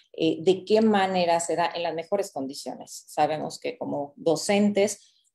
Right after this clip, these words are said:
podemos tener, establecer buenas, eh, eh, relaciones de trabajo con algunos estudiantes, no con todos. Estamos tratando de también focalizar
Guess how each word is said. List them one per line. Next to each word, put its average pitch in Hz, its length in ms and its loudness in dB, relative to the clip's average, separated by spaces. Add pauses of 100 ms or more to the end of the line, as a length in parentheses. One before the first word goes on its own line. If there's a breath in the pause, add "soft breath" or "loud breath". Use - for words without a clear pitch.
podemos 202 440 4
tener, 202 400 2 (300)
establecer 175 760 -2
buenas, 185 520 -2
eh, 151 560 -8 (340)
eh, 151 440 -4
relaciones 170 520 2
de 160 60 -8
trabajo 160 480 -2 (140)
con 156 220 -2
algunos 180 380 -2
estudiantes, 180 640 -2
no 175 180 0
con 175 220 -4
todos. 180 420 2 (160 soft breath)
Estamos 180 580 -2
tratando 156 560 -2
de 151 140 -2
también 147 400 -8
focalizar 143 640 -4